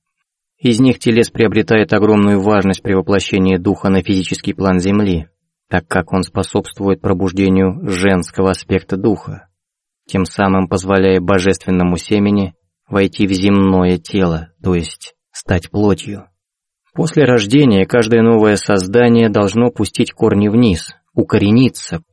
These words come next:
куда бы его ни забросила судьба. Качество знака «Телец» способствует решению именно этой первоначальной задачи каждой души, воплощающейся на Землю.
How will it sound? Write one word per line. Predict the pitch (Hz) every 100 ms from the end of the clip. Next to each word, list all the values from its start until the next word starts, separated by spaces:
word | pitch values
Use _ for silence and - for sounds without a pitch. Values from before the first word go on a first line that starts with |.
| _
куда | - 95 90
бы | 82 90
его | 90 90
ни | 92
забросила | 90 95 95 92 98 95
судьба. | - 101 107 92 78 _ _ _ _ _ _ _ _ _ _ _ _
Качество | - 139 135 - 127
знака | 117 120 113
«Телец» | - 120 120 120 -
способствует | - - 104 - 117 - 117 113
решению | 110 104 123 113 113 110
именно | - 110 107 107 107 104 _
этой | - 117 98 90
первоначальной | 85 98 95 98 - 101 95
задачи | 92 101 113 -
каждой | 90 104 95 98
души, | 107 - 104 80 - _ -
воплощающейся | 101 104 101 - - 110 107 - 113 - 113 104 - _
на | 104 98
Землю. | 85 82 78 78